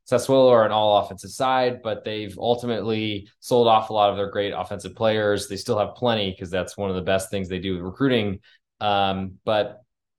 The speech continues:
I think I'm, I'm interested in the over three goals, uh, just because I'm not really sure what type of defensive effort Fiorentina will give.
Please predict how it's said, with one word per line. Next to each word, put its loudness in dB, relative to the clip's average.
I -12
think -2
I'm, 2
I'm -2
interested -4
in -6
the -2
over -2
three -2
goals, 2
uh, 0
just -10
because -4
I'm -8
not -4
really -2
sure -6
what -4
type -4
of -6
defensive -6
effort -6
Fiorentina -6
will -6
give. 0